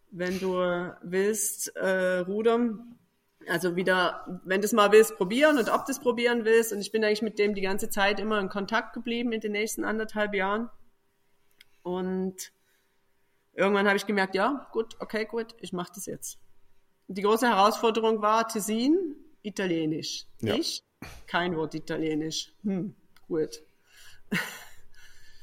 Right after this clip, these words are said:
Speaker 1: Ja, dann musste man dafür erstmal Italienisch lernen. Und da bin ich dann im zweitausendacht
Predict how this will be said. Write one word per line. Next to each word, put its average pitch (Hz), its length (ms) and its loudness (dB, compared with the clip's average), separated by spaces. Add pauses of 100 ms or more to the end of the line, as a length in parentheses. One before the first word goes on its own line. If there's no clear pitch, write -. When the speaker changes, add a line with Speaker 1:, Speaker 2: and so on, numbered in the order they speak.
(340)
Speaker 1:
Ja, 139 220 -4
dann 175 200 -2
musste 190 260 -2
man 202 420 0 (300)
dafür 202 480 2
erstmal 208 360 0
Italienisch 185 600 2
lernen. 170 420 -8 (300)
Und 170 680 -8 (1120)
da 180 60 -14
bin 170 180 -4
ich 175 100 -6
dann 175 140 -2
im 175 180 -4
zweitausendacht 180 1800 -8